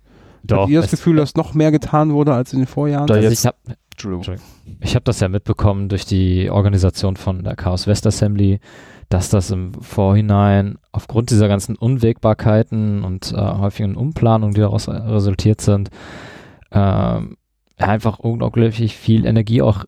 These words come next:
Speaker 1: reingeflossen ist und sehr vielen Leuten. Also die Orga dieses Jahr war wesentlich größer als die, äh, in den letzten Jahren. Es haben unglaublich viele Leute mitgemacht, ähm, aktiv da auch mitgestaltet und es sind auch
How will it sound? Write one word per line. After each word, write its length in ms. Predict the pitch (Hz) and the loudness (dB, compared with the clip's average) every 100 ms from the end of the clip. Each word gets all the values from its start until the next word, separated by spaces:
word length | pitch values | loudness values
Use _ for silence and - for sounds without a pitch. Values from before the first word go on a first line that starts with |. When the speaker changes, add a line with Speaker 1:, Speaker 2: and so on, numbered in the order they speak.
| - | -6
Speaker 1:
reingeflossen 680 | 104 98 98 - 101 - 104 | 0 0 0 -4 -6 -6 -8
ist 140 | - | -6
und 200 | - 107 | -8 -4
sehr 160 | - 123 | 0 0
vielen 320 | - 98 95 | 2 0 2
Leuten. 280 | 90 92 95 | 0 -2 -4
Also 260 | 90 90 87 | -4 -4 -6
die 360 | 104 101 104 | -8 -10 -8
Orga 380 | - 104 117 110 | 0 2 2 2
dieses 280 | 107 110 - | 2 2 2
Jahr 300 | 107 110 101 | 2 4 2
war 140 | 92 | 2
wesentlich 400 | 107 113 101 87 | 4 4 2 0
größer 420 | 104 101 127 - | -2 0 0 2
als 320 | 117 110 107 - | 2 2 0 -4
die, 120 | 117 | -10
äh, 200 | 117 104 | -6 -6
in 140 | 107 | -2
den 100 | 95 | 0
letzten 340 | 98 - - 135 | 0 0 -2 2
Jahren. 360 | 139 143 147 - - - - | 4 4 0 -10 -20 -20 -8
Es 120 | - | -4
haben 100 | 104 | -4
unglaublich 400 | 110 113 104 110 | -4 -4 -6 -6
viele 180 | 113 104 | -2 0
Leute 300 | 101 104 95 | 0 0 -2
mitgemacht, 800 | 98 - 139 127 139 - - - | -6 -4 -2 2 0 -2 -8 -4
ähm, 380 | 123 110 107 107 | -4 -2 -4 -6
aktiv 480 | 120 113 - 120 127 | -8 -8 -6 -6 -4
da 100 | 120 | -4
auch 140 | 113 107 | -4 -6
mitgestaltet 680 | 127 135 - 117 120 120 | -6 -8 -2 0 2 0
und 80 | 107 | -2
es 100 | 101 | -4
sind 120 | 110 | 0
auch 160 | 107 | -2